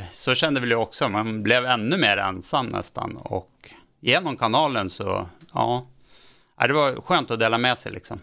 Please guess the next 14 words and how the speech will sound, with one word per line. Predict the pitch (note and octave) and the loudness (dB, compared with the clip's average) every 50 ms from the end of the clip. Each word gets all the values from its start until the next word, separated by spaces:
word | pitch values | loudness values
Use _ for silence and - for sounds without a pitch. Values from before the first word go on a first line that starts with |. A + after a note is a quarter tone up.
| - | -12
Och | - - C3+ - | -6 -4 -2 0
se | - C#3+ C3 | 2 4 4
att | B2 A#2 G#2+ - _ | 4 2 2 -2 _
det | - A2+ A2+ A#2+ B2 A#2+ A2+ - - | -6 -4 -2 -2 -2 -4 -6 -10 -6
kryllar | - - D3+ A#2 G2+ A2+ D#3+ | -4 -2 0 2 2 2 0
av | G3 C3 | 0 -2
folk | F#2+ - - - - - - _ _ _ _ _ _ _ _ _ _ _ _ - | -6 -10 -12 -14 -14 -18 -20 _ _ _ _ _ _ _ _ _ _ _ _ -8
som | - G2+ | -4 0
är | G#2 G#2 | 2 2
exakt | G#2 - - - - E3 D3+ - - - - - | 0 0 -4 -4 -2 0 -2 -2 -4 -10 -16 -12
som | - - - - | -10 -8 -6 -6
en | G2+ F2+ | -6 -2
själv | - C3+ C#3 C3 - - | -2 -2 -2 -2 -4 -8
liksom. | - - - - | -14 -18 -20 -20